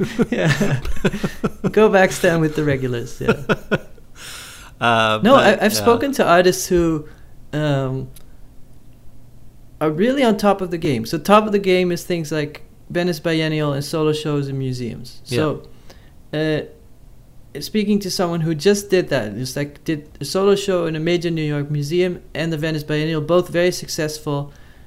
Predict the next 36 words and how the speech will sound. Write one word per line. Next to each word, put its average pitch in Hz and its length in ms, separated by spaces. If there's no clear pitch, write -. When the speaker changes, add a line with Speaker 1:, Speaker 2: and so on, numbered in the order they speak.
Speaker 2:
uh, - 40
in 131 380
terms 143 280
of 131 80
sales 180 540
and 147 220
in 147 100
terms 143 240
of 143 100
critical 151 340
response. 143 640
And 160 140
he 190 220
had 160 160
never 180 280
been 175 240
as 160 140
unhappy 156 640
or 143 120
scared 147 460
because, - 340
like, - 180
where 143 120
do 147 60
you 151 80
go 156 160
from 156 220
here? 175 240
It's, 117 220
it, - 260
Speaker 1:
Mm-hmm. 120 380
Speaker 2:
you 147 80
can 175 160
only 190 200
go 208 120
down. 170 340